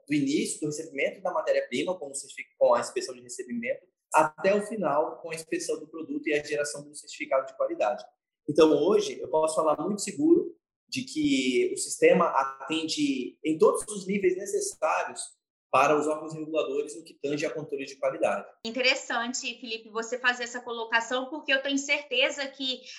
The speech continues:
Speaker 2: é, a adequação da nova ferramenta ao gestor que nesse momento tá escolhendo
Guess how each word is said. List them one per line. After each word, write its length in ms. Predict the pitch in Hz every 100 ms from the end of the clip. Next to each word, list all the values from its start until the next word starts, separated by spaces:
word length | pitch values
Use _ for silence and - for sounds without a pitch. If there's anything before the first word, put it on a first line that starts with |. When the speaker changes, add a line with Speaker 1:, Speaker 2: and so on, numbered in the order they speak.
| -
Speaker 2:
é, 120 | - 240 233
a 240 | 254 330
adequação 640 | 349 330 330 294 311 330
da 100 | 381 339
nova 280 | 320 320
ferramenta 680 | - 294 294 262 233 214 240 226
ao 160 | 269
gestor 480 | 320 311 - 285 339
que 80 | 320
nesse 240 | 277 277
momento 380 | 277 254 240 -
tá 140 | 247 254
escolhendo 640 | - 285 247 233 269 269